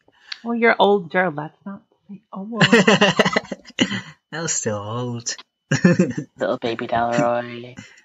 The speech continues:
Speaker 3: I
Speaker 2: Yeah.
Speaker 3: mean, you say that, but then, like, someday you'll be, like, you know,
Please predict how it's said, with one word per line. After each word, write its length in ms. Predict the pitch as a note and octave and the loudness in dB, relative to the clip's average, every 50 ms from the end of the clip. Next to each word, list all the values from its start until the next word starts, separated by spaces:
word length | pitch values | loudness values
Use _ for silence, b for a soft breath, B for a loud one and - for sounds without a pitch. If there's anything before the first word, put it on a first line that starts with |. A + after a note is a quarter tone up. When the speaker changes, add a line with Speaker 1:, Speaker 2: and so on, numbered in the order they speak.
| B B B B B _ _ - | B B B B B _ _ -10
Speaker 3:
I 80 | - D3 | -6 -4
Speaker 2:
Yeah. 0 | |
Speaker 3:
mean, 320 | D3 D3 D3 D3 C#3+ D3+ | -2 0 0 0 0 -2
you 120 | D3+ D#3+ D#3 | -2 -2 -2
say 320 | - - F#3 F3+ F#3 F3+ | 0 4 6 6 6 6
that, 180 | D3 B2+ B2 - | 6 4 2 2
but 140 | C3+ C3+ - | 0 0 2
then, 180 | C#3+ C#3+ C#3 | 2 2 2
like, 180 | C3 C3 C3+ - | 2 0 -2 -2
someday 400 | - - D3 C#3 C3+ C3+ B2+ B2 A#2+ | -4 -4 -4 -2 0 0 2 2 2
you'll 100 | A#2 A2+ | 2 2
be, 140 | - A#2 | 2 2
like, 200 | G#2+ G2+ G#2 G#2 - - | 2 2 0 0 -2 -6
you 80 | B2 | -6
know, 140 | G#2+ F#2 G#2+ | -4 -4 -6